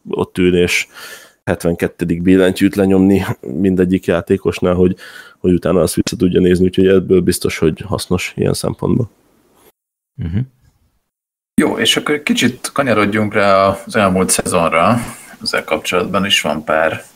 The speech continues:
Speaker 3: kérdésünk, de inkább itt a rájátszásról. Ö, úgy utólag visszagondolva, a tavalyi negyed döntőkben szerinted hazai pályán miért nem tudtunk a Gyergyóval olyan versenyképesek lenni,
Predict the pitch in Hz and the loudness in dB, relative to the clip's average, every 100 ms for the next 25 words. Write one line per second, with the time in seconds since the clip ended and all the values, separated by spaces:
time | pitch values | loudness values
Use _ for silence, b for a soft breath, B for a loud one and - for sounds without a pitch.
0 | _ _ _ _ _ _ _ 87 98 101 | _ _ _ _ _ _ _ -2 0 0
1 | - 95 113 110 98 98 - 98 104 101 | 0 2 2 0 -2 -4 -4 0 2 4
2 | 82 - 87 - - - 87 98 120 B | 0 -2 -2 0 0 0 2 2 0 B
3 | B B B B - _ _ _ - 85 | B B B B -20 _ _ _ -2 2
4 | 85 85 87 87 101 90 - 127 101 104 | 4 4 2 -2 -6 -6 -2 0 0 0
5 | 113 110 107 101 98 101 139 131 98 92 | -2 0 2 2 2 0 0 2 2 2
6 | 95 98 101 104 - 95 92 101 101 - | 2 0 2 2 2 0 0 2 2 2
7 | 101 101 110 - - - _ - 139 131 | 0 0 0 -2 -4 -20 _ -6 -4 0
8 | 123 123 120 123 117 113 107 139 139 98 | -2 0 0 2 4 2 2 -2 -2 -2
9 | - 92 90 87 85 - 95 - 101 90 | 0 2 4 4 2 -6 -14 -6 -4 -4
10 | 85 87 78 92 85 82 80 85 87 82 | 0 0 2 0 2 2 2 0 0 0
11 | - 85 85 - 90 - - 80 80 85 | 0 0 -2 -2 -6 -6 -4 -4 -2 -2
12 | 98 | -2